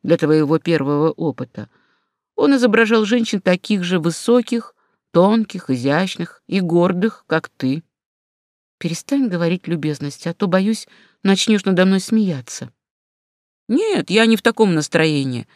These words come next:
Разве ты не замечаешь, что я совсем перестал смеяться? Ты ведь не позволяешь ни над чем пошутить.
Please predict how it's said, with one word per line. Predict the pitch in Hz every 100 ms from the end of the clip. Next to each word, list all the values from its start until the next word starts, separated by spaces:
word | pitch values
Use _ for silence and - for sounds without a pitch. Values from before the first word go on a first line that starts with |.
| _ _ _ _
Разве | 240 226 226
ты | 226
не | 220
замечаешь, | 214 220 - 285 269
что | - 196
я | 180
совсем | - 170 - 294 294
перестал | 208 175 - 156 139
смеяться? | - 180 160 143 117 - - - _ _ _ _ _ -
Ты | 202
ведь | 196
не | 190
позволяешь | 185 170 180 196 190 -
ни | 160
над | 156 147
чем | - 165
пошутить. | 139 131 135 - 185 185